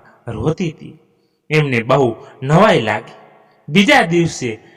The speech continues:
એમના ઘરે રાજશ્રીને બોલાવી અને પૂછ્યું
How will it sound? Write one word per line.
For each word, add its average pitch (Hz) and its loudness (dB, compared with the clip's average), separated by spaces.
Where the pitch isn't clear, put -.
એમના 139 -4
ઘરે 123 -2
રાજશ્રીને 175 2
બોલાવી 135 2
અને 127 -4
પૂછ્યું 151 -6